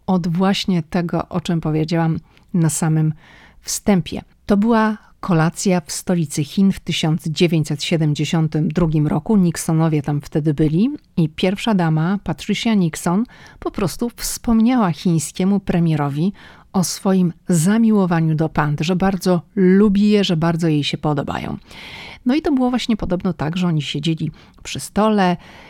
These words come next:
Pat Nixon obok premiera Chin Zhou Enlai. Pierwsza dama, no, miała zauważyć to opakowanie papierosów. To była puszka, widziałam nawet na zdjęciu, taka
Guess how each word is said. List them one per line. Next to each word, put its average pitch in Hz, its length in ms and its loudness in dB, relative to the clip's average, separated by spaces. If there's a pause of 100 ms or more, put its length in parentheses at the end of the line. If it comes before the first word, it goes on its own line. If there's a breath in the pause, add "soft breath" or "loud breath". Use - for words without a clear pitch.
(420 loud breath)
Pat - 220 0
Nixon 156 440 0
obok 156 380 -2
premiera 156 500 0
Chin 165 500 0
Zhou 156 400 0
Enlai. 170 680 2
Pierwsza 170 380 -2
dama, 147 600 -2
no, 214 140 2
miała 202 520 2 (160)
zauważyć 175 920 -2 (200)
to - 120 -2
opakowanie 151 840 -2 (500)
papierosów. 190 440 -2
To 214 100 0
była 214 160 0
puszka, - 580 -4
widziałam 170 300 0
nawet 165 240 -2
na 165 100 2
zdjęciu, 185 320 2
taka 151 340 -2